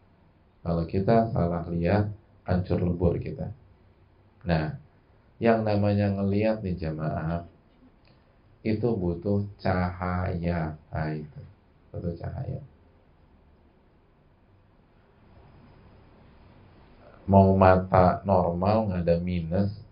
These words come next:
tapi kalau mati lampu, gelap gulita, nggak kelihatan juga tuh objek.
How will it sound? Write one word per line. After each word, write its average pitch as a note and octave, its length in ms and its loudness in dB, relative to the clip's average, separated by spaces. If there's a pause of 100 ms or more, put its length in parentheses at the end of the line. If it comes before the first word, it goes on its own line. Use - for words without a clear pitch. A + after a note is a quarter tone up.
(200)
tapi F#2+ 320 0
kalau F#2 240 0
mati F2 320 -2
lampu, F2+ 560 0
gelap F2 320 -2
gulita, E2+ 480 0
nggak G2 240 2
kelihatan F#2 380 0
juga G#2 260 -2
tuh - 220 -4
objek. - 240 -8